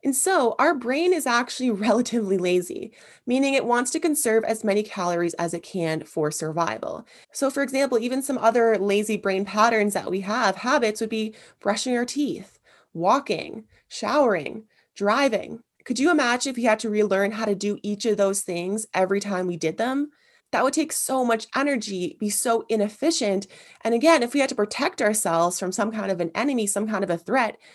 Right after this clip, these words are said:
we'd just spend all our energy trying to remember how to walk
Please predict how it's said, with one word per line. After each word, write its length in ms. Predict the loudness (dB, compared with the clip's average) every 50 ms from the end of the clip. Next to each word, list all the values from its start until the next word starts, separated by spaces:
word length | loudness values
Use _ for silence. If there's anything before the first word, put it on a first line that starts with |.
| -20 _ -4
we'd 140 | -2 0 0
just 140 | 0 0 0
spend 180 | 0 -2 0 0
all 280 | 0 0 2 2 2 2
our 120 | 0 0 0
energy 600 | 0 0 0 -2 -2 -2 -2 0 0 -2 -2 -4 -20 -20 _
trying 320 | -2 0 2 2 2 2
to 160 | -2 -4 -2
remember 380 | -2 0 2 2 2 2 2 0
how 260 | -2 -2 -6 -4 -4 -6
to 200 | -4 -4 -4 -2
walk 540 | 0 2 4 4 6 6 4 2 0 -4